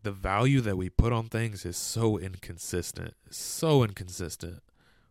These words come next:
We force people to go to school. Like, it's illegal not to put your kid in school, or at least homeschool them. But we don't pay the people who are in charge of,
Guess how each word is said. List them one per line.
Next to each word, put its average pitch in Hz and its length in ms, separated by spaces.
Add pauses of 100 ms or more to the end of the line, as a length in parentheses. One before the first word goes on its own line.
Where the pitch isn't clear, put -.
(100)
We 101 120
force 170 340
people 127 260
to 113 60
go 113 120
to 90 100
school. 101 440
Like, 90 160
it's 95 140
illegal 110 400
not 104 280
to 107 80
put 110 180
your 92 120
kid 107 180
in 90 120
school, 92 420
or 92 160
at 85 100
least 113 260
homeschool 104 560
them. 90 160 (600)
But 107 100
we 120 120
don't 147 200
pay 151 180
the 135 120
people 107 480 (1500)
who 127 100
are 120 140
in 107 140
charge 131 400
of, 95 400